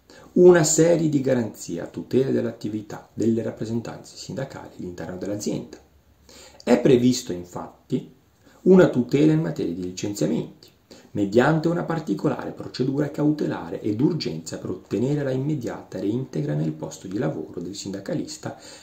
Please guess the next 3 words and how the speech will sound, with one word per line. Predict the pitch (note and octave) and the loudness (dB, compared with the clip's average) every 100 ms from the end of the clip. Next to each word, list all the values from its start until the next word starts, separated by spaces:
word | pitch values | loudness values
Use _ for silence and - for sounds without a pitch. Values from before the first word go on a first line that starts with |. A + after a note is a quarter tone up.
| - | 0
illegittimamente | F#3+ C3+ G2+ G2+ - A2+ G2+ E2 - | 8 8 6 0 -2 -4 -4 -8 -12
licenziato. | F#2 - B2 - - - - _ _ _ _ _ _ _ _ _ _ _ _ _ _ _ _ - - - | -10 -6 -4 -4 -6 -10 -20 _ _ _ _ _ _ _ _ _ _ _ _ _ _ _ _ -20 -20 0
Inoltre, | G3 D#3+ D#2+ D#2 - C3 - | 6 6 6 -2 -8 -10 -10